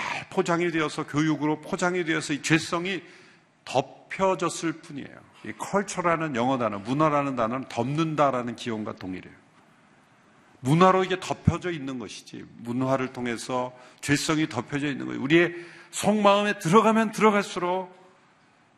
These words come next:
우리는 죄악으로 충만한 존재예요. 그래서 예수님을 믿는다고 하는, 주님의 이름을 부를 그때에도 우리는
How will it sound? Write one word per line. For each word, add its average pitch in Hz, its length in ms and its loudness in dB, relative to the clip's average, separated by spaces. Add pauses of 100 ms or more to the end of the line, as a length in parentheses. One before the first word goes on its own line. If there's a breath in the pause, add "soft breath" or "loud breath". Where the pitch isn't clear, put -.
(160)
우리는 104 360 -4
죄악으로 120 640 -2
충만한 156 680 -4
존재예요. - 400 -14 (1080 loud breath)
그래서 196 260 6
예수님을 208 720 2
믿는다고 202 680 2
하는, 185 280 -4
주님의 214 480 0
이름을 214 360 -2
부를 208 560 -2
그때에도 202 800 4 (1000 soft breath)
우리는 120 640 -2